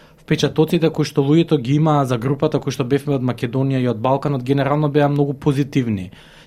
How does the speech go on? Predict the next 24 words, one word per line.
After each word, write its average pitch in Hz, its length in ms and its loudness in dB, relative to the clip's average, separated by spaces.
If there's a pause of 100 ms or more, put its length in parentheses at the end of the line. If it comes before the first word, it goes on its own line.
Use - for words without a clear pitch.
Навистина, 151 440 0
не 147 120 2
се 147 140 -2
гледаше, 143 680 2 (220)
искрено 143 400 0
бидам, 139 300 2
никаква 147 380 2
разлика 135 360 0
помеѓу 123 380 -2
нас, 139 460 -2 (180)
кои 143 140 -4
што 131 160 -8
своето 143 320 0
образование 131 540 0
сме 127 160 -4
го 123 120 0
добиле 131 380 2
во 113 520 -2
земјите 127 720 -2
на 131 120 -6
Западниот 127 500 -2
Балкан, 127 360 -2
со 139 100 -6
сите 135 460 0